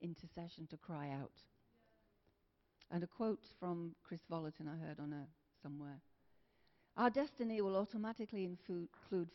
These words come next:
fear, but courage overwhelms it." So if God's given you a word, then get on with it and do it afraid if you need to, but just do it, and he always turns up.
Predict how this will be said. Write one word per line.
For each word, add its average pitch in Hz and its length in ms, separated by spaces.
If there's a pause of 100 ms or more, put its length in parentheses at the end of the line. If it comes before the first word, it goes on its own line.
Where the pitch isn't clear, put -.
fear, 175 220
but 156 220 (120)
courage 220 640 (400)
overwhelms 165 640
it." 151 160 (1700)
So 175 320 (720)
if 180 160
God's 214 260
given 185 240
you 165 160
a 165 40
word, 165 280
then 220 220 (100)
get 247 220
on 165 160
with 143 160
it - 360 (720)
and 190 160
do 220 120
it 214 160
afraid 190 440
if 196 120
you 202 80
need 135 240
to, 165 180
but 175 160
just - 240
do 151 160
it, 160 180
and 185 120
he 190 100
always 196 260
turns 180 320
up. - 160